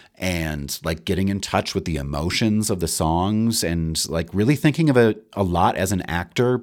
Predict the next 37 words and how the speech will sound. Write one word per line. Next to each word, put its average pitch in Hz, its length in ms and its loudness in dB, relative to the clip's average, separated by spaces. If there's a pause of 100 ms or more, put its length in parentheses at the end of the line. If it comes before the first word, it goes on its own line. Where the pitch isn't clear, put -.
(100)
slash - 540 2 (140)
director, 82 680 0 (400)
um, 69 560 -2 (200)
like, 78 260 -6
getting 90 300 0
to - 180 -4
that 82 240 0
performance. - 1120 -2
And 82 640 -4
that 92 200 0
is 98 300 -2
the 80 160 -2
same 92 400 2
thing 98 220 4
with 76 120 -4
the 80 80 -2
mix 92 400 0
too. 67 460 -2
Um, 76 460 -4 (880)
so - 200 2
I, 104 80 6 (100)
I, 95 240 0
I 98 140 2
thought 123 300 8
a 175 60 10
lot 170 220 6
about 123 300 6
it 110 60 2
yesterday, 95 580 2
and 82 80 2
I 92 100 6
feel 95 240 2
really 87 300 0
confident 80 540 -2
now 69 280 -6
that, 64 340 -8
uh, 67 260 -4